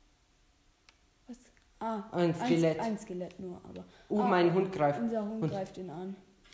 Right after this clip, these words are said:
Speaker 1: Okay,
Speaker 2: Aber
Speaker 1: das Skelett ist tot.
Speaker 2: wir müssen den Hund füttern, damit er wieder Leben bekommt. Denke ich. Mach das Fleisch her und dann klick auf den Hund.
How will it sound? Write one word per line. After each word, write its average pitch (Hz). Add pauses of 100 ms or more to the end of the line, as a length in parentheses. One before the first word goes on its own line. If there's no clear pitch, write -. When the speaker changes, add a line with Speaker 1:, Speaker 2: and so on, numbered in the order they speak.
(2000)
Speaker 1:
Okay, 143
Speaker 2:
Aber 160
Speaker 1:
das 196
Skelett 202
ist -
tot. 269 (260)
Speaker 2:
wir 160
müssen 160
den 151
Hund 156
füttern, 175 (460)
damit 139
er 143
wieder 131
Leben 143
bekommt. 165 (1500)
Denke 143
ich. 170 (720)
Mach 147
das 127
Fleisch 127
her 156
und 131
dann 139
klick 143
auf 127
den 127
Hund. 160